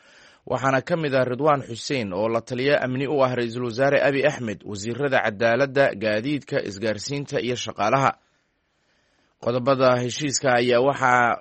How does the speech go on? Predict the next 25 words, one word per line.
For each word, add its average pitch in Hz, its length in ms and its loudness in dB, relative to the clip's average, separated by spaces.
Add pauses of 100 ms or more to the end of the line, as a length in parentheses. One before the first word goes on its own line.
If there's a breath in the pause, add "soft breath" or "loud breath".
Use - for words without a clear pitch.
eh, 127 220 -4
ka 156 140 -6
mid 127 220 -4
ah 107 140 0
qodob 135 320 -2
dhigaya 131 360 0
in 143 100 0
la 123 60 -2
sameeyo 127 460 -4
hab 147 180 -2
la 135 100 0
socod 120 400 -2
iyo 120 240 -4
hoggaansanaan 123 720 -2
ah 92 140 -2 (360 soft breath)
si - 180 -6
labada 135 600 2
dhinacba 120 640 0
ay 117 220 -2
ugu 135 200 -4
kalsoonaadaan 127 720 0
in 139 120 -4
xabad 113 300 -10
joojinta 127 400 -4
la 120 100 0